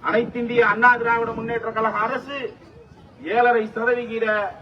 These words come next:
இடஒதுக்கீடை வழங்கியது மருத்துவக் கல்லூரி மாணவர்களுக்காக. நீங்கள் என்ன செய்தீர்கள் என்பதை நீங்கள் சிந்திக்க வேண்டும். அது மட்டுமல்ல,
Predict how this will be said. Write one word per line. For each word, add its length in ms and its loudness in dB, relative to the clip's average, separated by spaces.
இடஒதுக்கீடை 680 4
வழங்கியது 760 -6
மருத்துவக் 420 -6
கல்லூரி 280 -10
மாணவர்களுக்காக. 760 -4
நீங்கள் 240 4
என்ன 300 6
செய்தீர்கள் 540 4
என்பதை 380 6
நீங்கள் 260 0
சிந்திக்க 400 2
வேண்டும். 480 2
அது 180 6
மட்டுமல்ல, 680 2